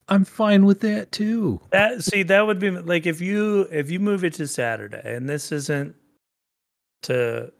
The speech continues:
Speaker 2: you know, say it wouldn't work. I, I do think it would work. But if you move it to Saturday, the only problem with the bars that are not pubs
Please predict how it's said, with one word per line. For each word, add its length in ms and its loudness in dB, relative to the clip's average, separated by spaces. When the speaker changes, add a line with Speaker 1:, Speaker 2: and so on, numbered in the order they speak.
Speaker 2:
you 140 -4
know, 240 -10
say 200 0
it 140 -4
wouldn't 280 -4
work. 320 -10
I, 320 2
I 20 4
do 200 0
think 240 -4
it 40 -2
would 80 -4
work. 280 -4
But 120 0
if 140 -2
you 100 2
move 240 4
it 100 -2
to 100 -4
Saturday, 600 0
the 140 -4
only 160 -2
problem 380 0
with 100 -4
the 80 -12
bars 420 0
that 140 -6
are 80 -2
not 380 -4
pubs 580 -2